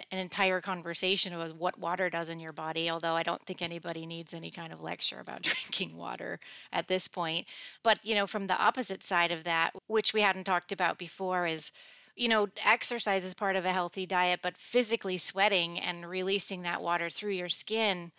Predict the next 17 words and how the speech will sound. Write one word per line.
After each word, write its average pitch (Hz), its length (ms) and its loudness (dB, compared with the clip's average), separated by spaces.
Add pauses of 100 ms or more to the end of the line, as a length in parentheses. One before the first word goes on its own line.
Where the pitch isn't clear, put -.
(120)
you 208 80 -4
know, 190 120 2
that's 208 280 4
a 208 60 4
direct 185 420 2
impact 180 480 -4
of 165 120 -8
skin 170 320 -2
health. 165 320 -6
That's - 280 -2
your, 190 220 -2 (280)
your 208 80 -6
sort 214 220 2
of 180 80 -2
physical 208 640 0
detoxification 190 1160 -2
mechanism 170 840 -8